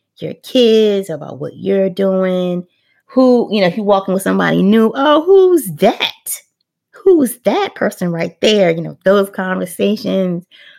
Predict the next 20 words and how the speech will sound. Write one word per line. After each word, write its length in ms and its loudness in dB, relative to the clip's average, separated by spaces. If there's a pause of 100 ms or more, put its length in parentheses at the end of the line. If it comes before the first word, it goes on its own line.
(160)
catching 460 -2
up, 420 0 (560)
you 80 -6
know, 140 -2
reminiscing 600 2
about 240 0
my 120 -4
grandma, 640 -2 (320)
and 600 -2
just 420 -2
the 200 -10
entire 1000 -2 (160)
feeling 540 2
that 220 -4
you 80 -6
get 400 -2 (180)
when 360 0
you're 160 0
with 260 -2
family. 800 -4